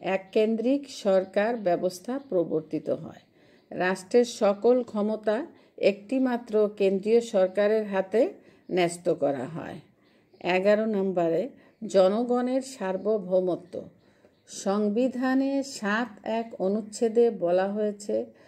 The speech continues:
প্রজাতন্ত্রের সকল ক্ষমতার মালিক জনগণ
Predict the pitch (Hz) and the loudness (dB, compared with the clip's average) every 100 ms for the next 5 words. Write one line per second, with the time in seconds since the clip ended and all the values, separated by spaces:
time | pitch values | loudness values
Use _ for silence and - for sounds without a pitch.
0 | - _ _ - 208 202 226 220 226 226 | -20 _ _ 0 2 6 4 2 -2 -4
1 | 226 226 226 - 214 214 214 269 285 277 | -2 -2 -2 -8 -6 -6 0 4 4 2
2 | - 202 208 208 220 196 180 175 170 196 | -2 -4 -4 0 0 0 0 -2 0 0
3 | 294 - _ _ _ - 160 165 156 151 | -2 -8 _ _ _ -16 -4 -2 -2 -2
4 | 117 104 | -4 -6